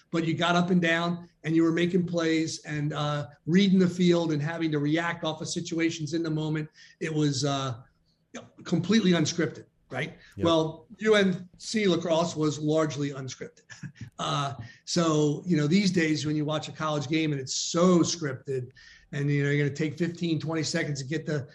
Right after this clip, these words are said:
Speaker 1: D middies off and put the O middies on, and you're gonna throw it down the side, and then you're gonna, uh, you know,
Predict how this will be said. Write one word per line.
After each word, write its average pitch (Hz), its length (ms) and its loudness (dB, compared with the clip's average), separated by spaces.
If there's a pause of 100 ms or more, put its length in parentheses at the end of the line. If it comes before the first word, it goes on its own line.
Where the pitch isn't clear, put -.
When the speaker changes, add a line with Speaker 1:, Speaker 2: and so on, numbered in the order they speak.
(120)
Speaker 1:
D 165 140 -2
middies 160 320 0
off 160 240 0
and 143 120 -8
put - 160 -6
the 160 140 0
O 160 120 2
middies 160 320 -2
on, 160 240 -2
and 156 80 -4
you're 151 120 -4
gonna - 100 -8
throw 170 160 -4
it 165 100 -4
down 165 180 -2
the 160 60 -4
side, 156 360 -4
and 151 80 -6
then 160 60 -4
you're 160 180 -2
gonna, 156 100 -10 (280)
uh, 185 140 -8
you - 120 2
know, 165 240 2